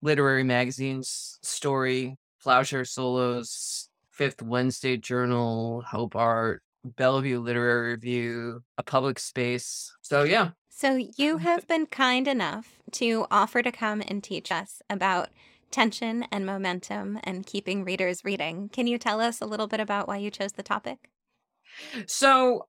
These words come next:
Speaker 1: I think of structure in narrative as being two things. One is the framework and one is the movement. And people always talk about the framework. They talk about the Freytag's pyramid or the three-act structure or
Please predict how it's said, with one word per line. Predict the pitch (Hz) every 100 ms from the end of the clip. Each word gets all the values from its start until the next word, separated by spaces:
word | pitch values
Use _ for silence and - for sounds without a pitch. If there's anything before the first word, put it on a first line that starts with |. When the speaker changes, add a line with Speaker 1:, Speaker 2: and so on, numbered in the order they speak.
| _
Speaker 1:
I | 190 269 392 -
think | 214 202 208 - -
of | 160 147 139 139 - -
structure | - - - 185 185 - 247 240 240 - _ _ _
in | - 156 151 151 - _
narrative | 156 151 151 165 170 170
as | 170 160
being | - 143 143 139
two | 147
things. | 139 127 120 117
One | 135 135
is | 135
the | -
framework | 117 - 139 143 139 135 - -
and | 131 131
one | 131
is | 127 123
the | 127
movement. | 117 120 113 110 104 _ - -
And | 139
people | 147 247 311 -
always | 170 208 240 -
talk | 208 180
about | 165 170
the | 170
framework. | 160 151 147 127 175 _ _ _
They | 131
talk | 151 165 175
about | 180 170 160 156 160 151
the | 135
Freytag's | - 147 143 139 151 139 -
pyramid | - 165 156 160 156 156 151
or | 135
the | 123
three-act | - 156 160 151 151
structure | - 165 156 151 156 147 143 139
or | - 120 113 113